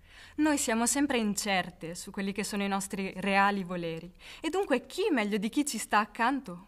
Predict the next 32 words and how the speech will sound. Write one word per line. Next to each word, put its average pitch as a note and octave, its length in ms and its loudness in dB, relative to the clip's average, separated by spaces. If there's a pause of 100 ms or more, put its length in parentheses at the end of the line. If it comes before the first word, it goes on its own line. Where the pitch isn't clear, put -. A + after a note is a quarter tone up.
può A3+ 120 -4
decidere A#3 460 -2
per B3+ 180 -4
noi? G#3+ 380 -6 (1040)
Ecco G3+ 380 -2
perché G3 320 -6
come C#4 280 0
genitori G3 840 -6 (680)
abbiamo A3+ 440 2
l'obbligo F#3 540 2
di F3 100 -6
veder F3+ 340 -4
lungo, E3+ 580 -8 (280)
di A3 100 -10
saper B3 360 0
prevedere A#3+ 680 2
ciò A#3 140 -4
che A3 120 -4
risiede A3 420 -2
nel G3 200 -2
cuore A3+ 260 2
dei F#3+ 140 -4
nostri G#3 360 -6
figli G3+ 320 -4
e G3+ 60 0
guidarli, F3+ 720 2 (600)
anche C#4 240 -6
se C#4 120 -4
spesso - 500 -6
loro G3+ 200 -6
non G#3+ 220 -4
comprendono F#3+ 840 -6